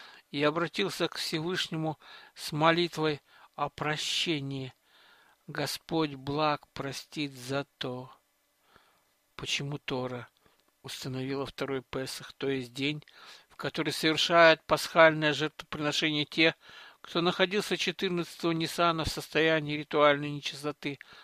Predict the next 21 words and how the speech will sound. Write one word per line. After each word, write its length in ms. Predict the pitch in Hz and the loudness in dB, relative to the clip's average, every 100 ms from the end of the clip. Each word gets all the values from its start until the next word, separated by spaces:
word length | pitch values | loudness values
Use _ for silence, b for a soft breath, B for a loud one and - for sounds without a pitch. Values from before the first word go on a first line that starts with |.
| B _ | B _
так 180 | - 123 - | -8 -8 -8
поздно, 520 | - 156 160 143 131 131 _ _ | -6 -4 -4 -6 -14 -18 _ _
четырнадцатого 800 | - - 139 139 135 - 143 139 | -12 -10 -8 -8 -10 -4 0 0
Ияра? 440 | 143 143 135 123 - B B B B B | 0 -2 -2 -8 -18 B B B B B
Ведь 140 | - 147 | -10 -2
для 160 | 165 | 2
того, 340 | 160 175 170 170 | 4 4 4 2
чтобы 420 | - 165 160 156 B B B | 0 0 0 0 B B B
ихудим 520 | 127 127 160 165 160 | -8 0 4 4 4
вернулись 420 | 156 170 175 165 | 2 0 0 -4
в 60 | 143 | -6
состояние 680 | 165 - 165 165 165 160 151 B B B B B - | -6 0 4 6 6 2 -4 B B B B B -12
ритуальной 580 | 151 160 175 175 170 | -8 2 6 6 4
чистоты, 480 | 165 175 - 170 - | -4 -6 -6 -8 -8
достаточно 600 | 156 160 - 160 - - | -6 -6 -2 -2 -2 -4
было 280 | 147 151 151 | -4 -2 -2
двух 300 | 139 151 - | -2 -8 -8
недель, 420 | 160 151 160 170 | -8 -4 -2 -2
а 60 | 156 | -2
не 180 | 139 143 | -6 -6
месяца. 580 | 156 147 - - - | -6 -8 -12 -14 -16